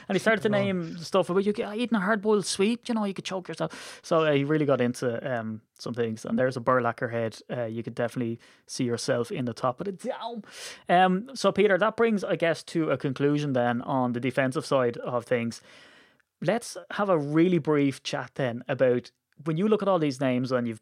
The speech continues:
Speaker 1: you've put a ton of them in here, you've, you've highlighted them in green. What are the guilty pleasures for, for Pete? And I'm still talking about defense. I'm not talking about eating dairy milk in the bath with a rubber ducky. I'm not talking about those guilty pleasures. They're completely different. They're for the After Night Midnight podcast.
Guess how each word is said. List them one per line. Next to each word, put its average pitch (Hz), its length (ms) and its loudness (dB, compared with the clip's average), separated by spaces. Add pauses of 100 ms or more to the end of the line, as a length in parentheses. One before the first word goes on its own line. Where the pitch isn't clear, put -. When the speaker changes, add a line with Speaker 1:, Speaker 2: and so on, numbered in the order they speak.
(100)
Speaker 1:
you've 135 160 -8
put 143 160 -2
a - 20 -2
ton 143 200 -4
of 131 60 0
them 120 120 0
in 123 120 0
here, 120 220 2
you've, 117 280 -4
you've 170 200 -10
highlighted 139 400 2
them 123 120 0
in 113 120 0
green. 117 400 -2 (380)
What 190 140 4
are 233 60 2
the 233 100 -2
guilty 170 640 0 (120)
pleasures 120 580 -2
for, 110 400 -4 (140)
for 113 240 -4
Pete? 110 400 -8
And 127 80 -6
I'm 117 60 -6
still 143 180 0
talking 127 220 0
about 117 160 -4
defense. 117 400 -8
I'm 135 140 -6
not 117 160 -2
talking 113 280 -6
about 110 240 -6 (280)
eating 123 240 -2
dairy 117 260 0
milk 110 260 -4 (280)
in 127 140 0
the 117 60 0
bath 110 480 -4
with 131 160 -4
a 123 40 -2
rubber 113 220 -2
ducky. 117 280 -4
I'm 127 80 -2
not 139 140 4
talking 151 180 4
about 135 160 4
those 127 160 2
guilty 123 240 -4
pleasures. 113 280 -2
They're 131 120 2
completely 175 400 -4
different. 139 280 -2
They're 143 140 4
for 139 140 -2
the 131 120 -2
After 127 260 0
Night 123 260 0
Midnight 123 320 -4
podcast. - 500 -6